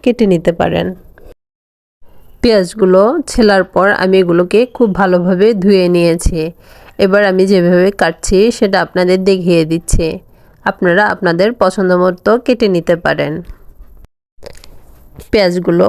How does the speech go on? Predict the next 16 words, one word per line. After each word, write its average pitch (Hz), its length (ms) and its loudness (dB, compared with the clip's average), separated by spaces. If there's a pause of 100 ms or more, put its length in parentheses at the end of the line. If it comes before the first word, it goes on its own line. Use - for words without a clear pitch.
কাটা 190 300 -2
শেষে 175 380 0 (220)
এগুলোর 175 480 2 (180)
প্রত্যেকটি 202 640 -2 (540)
অংশ 190 240 -2 (100)
আলাদা 165 380 0
আলাদা 170 300 0
করে 180 280 2
নিব। 165 220 0 (440)
ভিডিওতে 180 460 0
আপনারা 180 340 -2
দেখলে 180 360 -2
বুঝতে 185 360 -6
পারবেন 175 440 0 (120)
আমি 175 220 0
কিভাবে 180 420 0